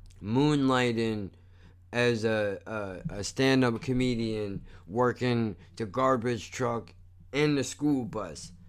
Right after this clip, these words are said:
He did all that shit. And a lucky break off of Bread and, Bread and Milk. The Bread and Milk video off of Lucky Break was what, what got him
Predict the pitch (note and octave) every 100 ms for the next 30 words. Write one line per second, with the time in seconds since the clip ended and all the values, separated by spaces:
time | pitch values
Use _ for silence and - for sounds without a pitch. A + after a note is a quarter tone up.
0 | - - C3+ C3 C#3 C3+ C3+ C3 A#2+ G#2+
1 | - - G#2 F#2+ - - - - C3 C3
2 | A2+ A2 A#2+ B2+ B2 - A#2+ E2+ A2 A2
3 | G2+ E2+ - - - - A#2 G#2 G#2 F#2+
4 | F2+ A2 A2 G#2+ F#2+ - - - - -
5 | - - B2+ B2 A#2 A2 A#2 G2 E2+ -
6 | - - - - - - - - - -
7 | - - - - - G2+ A2 G#2+ C3 B2+
8 | A#2+ B2+ A#2 - A2 G#2 G2 F#2 F2 D#2+
9 | - - - - - - B2+ A#2 A2+ G#2+
10 | A2+ A#2+ A2+ G#2+ A2 A2 G#2 E2+ G2+ G2
11 | F#2 A2+ G#2+ F2+ - - - F#2 G#2+ A2+
12 | G2 A#2 A2+ G2+ G#2+ G#2+ F2